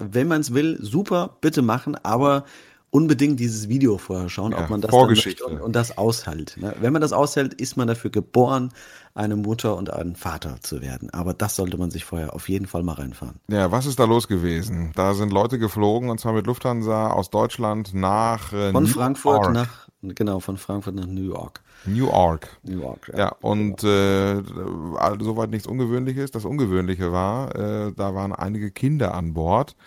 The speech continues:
Speaker 2: unter anderem auch ein Kind, das, äh, wirklich den ganzen Flug über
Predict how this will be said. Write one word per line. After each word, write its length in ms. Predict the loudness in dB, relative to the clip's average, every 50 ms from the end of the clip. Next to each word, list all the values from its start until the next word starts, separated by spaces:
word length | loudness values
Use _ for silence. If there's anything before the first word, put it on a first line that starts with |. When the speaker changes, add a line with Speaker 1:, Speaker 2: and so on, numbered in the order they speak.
| -20 -20 -20 -16 -12
Speaker 2:
unter 220 | -8 -4 -2 0 0
anderem 280 | 0 0 0 -2 0
auch 240 | 0 0 0 0 0
ein 200 | -4 -4 -4 -4
Kind, 420 | -4 -4 -4 -4 -4 -6 -6 -4
das, 420 | -2 -2 -2 -4 -6 -12 -10 -8 -4
äh, 480 | -4 -2 -2 -2 -2 -2 -4 -4 -4
wirklich 280 | -6 -6 -4 -6 -8 -8 _ _ -4
den 180 | -4 -4 -2
ganzen 540 | 0 0 2 2 0 -2 -4 -4 -6 -6 -6 -8
Flug 360 | -8 -4 0 0 0 2 0
über 400 | 0 2 4 4 4 4 2